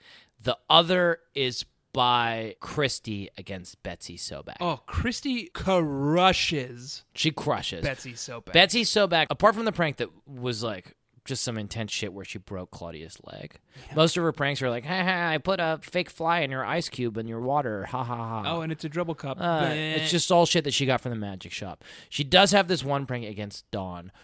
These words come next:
Speaker 1: where she's like, "Hey, Dawn, I'm really sorry for pulling all these pranks. Let's have ice cream to make up." And Dawn's like, "Okay." And then she, like, eats her ice cream. And Dawn's like, "I'm a hippie, f-, f-, like,
Speaker 2: Health
Speaker 1: vegan
Speaker 2: nut.
Speaker 1: health nut.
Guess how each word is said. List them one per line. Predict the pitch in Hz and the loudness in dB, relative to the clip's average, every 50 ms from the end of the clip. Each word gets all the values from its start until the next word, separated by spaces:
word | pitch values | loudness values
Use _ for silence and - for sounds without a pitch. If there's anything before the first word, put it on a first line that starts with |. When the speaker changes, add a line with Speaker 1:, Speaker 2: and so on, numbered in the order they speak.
| - _ _ | -20 _ _
Speaker 1:
where | - 117 123 117 110 107 104 101 101 - _ _ _ - | -4 0 2 2 2 2 0 -2 -4 -6 _ _ _ -8
she's | - - - 139 123 - | -4 -2 -2 -2 0 0
like, | 135 131 - | -2 -2 0
"Hey, | 180 208 214 208 190 202 - - 202 175 | 2 2 2 2 0 -2 -8 -14 -10 -2
Dawn, | 160 190 165 160 156 151 147 | 0 2 4 4 2 0 -2
I'm | 143 143 | -2 -2
really | 147 143 135 | 0 0 0
sorry | - - 135 120 113 | 0 0 0 0 0
for | - 120 | -2 -6
pulling | 113 113 - - 120 117 110 107 | -8 -8 -8 -6 -6 -4 -4 -4
all | 104 | -4
these | 104 98 | -6 -8
pranks. | - - - 101 98 95 92 90 90 - - - - - - _ | -10 -10 -10 -8 -8 -8 -10 -12 -14 -16 -18 -20 -20 -20 -20 _
Let's | - 123 120 123 127 131 131 131 135 131 - - - - - - - - - | -12 -8 -2 0 2 4 4 4 2 2 -2 -6 -8 -8 -8 -10 -10 -8 -4
have | - 139 135 117 | 0 0 0 0
ice | 92 110 107 - | 0 -4 -6 -6
cream | - - 107 104 98 | -6 -8 -8 -8 -8
to | - 98 | -10 -8
make | 98 95 95 - | -8 -8 -8 -10
up." | 98 90 82 82 - - - | -10 -10 -10 -12 -12 -14 -14
And | 101 104 | -12 -10
Dawn's | 98 104 98 98 98 | -8 -8 -8 -8 -8
like, | 101 98 98 - | -8 -10 -10 -10
"Okay." | - 165 - 98 85 90 98 113 117 - - | -10 -10 -8 -10 -10 -10 -10 -10 -10 -10 -6
And | 117 113 | -6 -4
then | 117 110 | -4 -4
she, | - - 127 123 120 | -2 -2 0 0 0
like, | 120 113 104 98 - | 0 -2 -4 -6 -8
eats | - 127 120 - - | -8 -8 -8 -6 -6
her | - 117 110 | -6 -6 -6
ice | 87 101 104 - | -6 -8 -10 -10
cream. | - 110 104 202 | -10 -10 -8 -8
And | 202 196 | -6 -2
Dawn's | 190 - 143 151 143 | 2 4 4 4 6
like, | 151 131 - | 4 2 4
"I'm | - 151 196 220 | 4 4 4 6
a | 202 147 | 6 4
hippie, | 120 139 147 - 151 127 117 117 117 113 110 - _ _ _ - 131 | 4 2 0 0 0 0 0 0 0 0 -2 -6 _ _ _ -20 -20
f-, | - - - _ _ - | -20 -20 -20 _ _ -20
f-, | 160 - - - - 139 123 | -20 -20 -20 -20 -18 -10 -6
like, | 127 120 110 104 | -4 -4 -4 -4
Speaker 2:
Health | 160 165 101 | -6 -4 0
Speaker 1:
vegan | 107 139 143 143 127 135 127 117 117 117 113 | 2 4 4 4 4 4 2 2 2 -2 -4
Speaker 2:
nut. | 107 90 | -4 -2
Speaker 1:
health | 85 127 135 131 - 120 | 0 0 0 0 -2 -4
nut. | 113 110 110 110 110 107 | -2 0 0 0 -2 -4